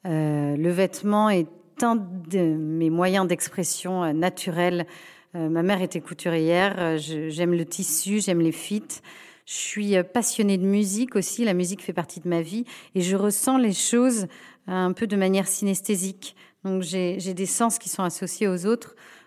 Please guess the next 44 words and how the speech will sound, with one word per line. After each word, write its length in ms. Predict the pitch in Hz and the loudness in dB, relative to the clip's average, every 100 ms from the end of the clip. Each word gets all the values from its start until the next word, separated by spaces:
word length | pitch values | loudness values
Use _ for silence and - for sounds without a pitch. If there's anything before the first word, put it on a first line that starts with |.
| - | -4
Donc, 160 | 180 - | -2 2
quand 180 | 208 175 | 0 2
je, 220 | 185 175 | 0 0
quand 180 | 190 185 | 0 0
je 140 | 190 | 0
crée 420 | - - 240 233 | -4 0 2 4
un 140 | 190 180 | 2 0
vêtement, 500 | 175 - 202 202 196 | -2 -2 -2 2 2
une 160 | 180 | 0
collection 420 | - 208 180 - | 0 -2 -2 -2
de 60 | 175 | 0
vêtements, 560 | 175 170 - 185 214 240 - - _ _ _ - | 0 -2 -2 0 0 -2 -10 -20 _ _ _ -12
euh, 300 | 311 208 185 | -8 -6 -4
c'est 160 | 180 202 | -4 -2
comme 160 | 190 185 | 0 -2
si 160 | - | -2
je 80 | 208 | -4
composais 340 | 202 185 180 | -4 0 0
un 40 | 180 | 2
morceau 300 | 175 - 202 | 0 0 -2
de 100 | 175 | 0
musique, 380 | 175 160 175 170 | 0 -2 -6 -8
en 40 | |
fait. 400 | - 156 156 - - - - - - | -4 -6 -6 -18 -20 -20 -20 -14 -2
Il 60 | 208 | 2
y 40 | |
a 20 | |
une 140 | 196 196 | 4 2
espèce 340 | 196 202 185 | 2 0 2
d'harmonie 640 | 185 196 202 214 220 247 | 2 2 4 4 4 4
où 100 | 233 | 2
ça, 360 | 180 - 175 160 160 160 | 0 0 2 2 2 0
ça 220 | 160 175 | 2 0
danse, 340 | 160 196 214 | 2 0 0
en 60 | 175 | -2
fait, 160 | 180 180 | -2 0
ça 100 | 170 | 2
résonne. 400 | 180 170 165 151 - - | 2 2 2 0 -4 -8
C'est 160 | - 214 | 0 4
la 140 | 214 | 4
justesse 840 | 190 233 - - 156 135 - - - | 2 2 0 0 -2 -2 -6 -8 -12
qui 160 | - | -8
m'a 180 | 175 165 | -4 0
amenée 420 | 165 165 180 202 | 0 2 2 0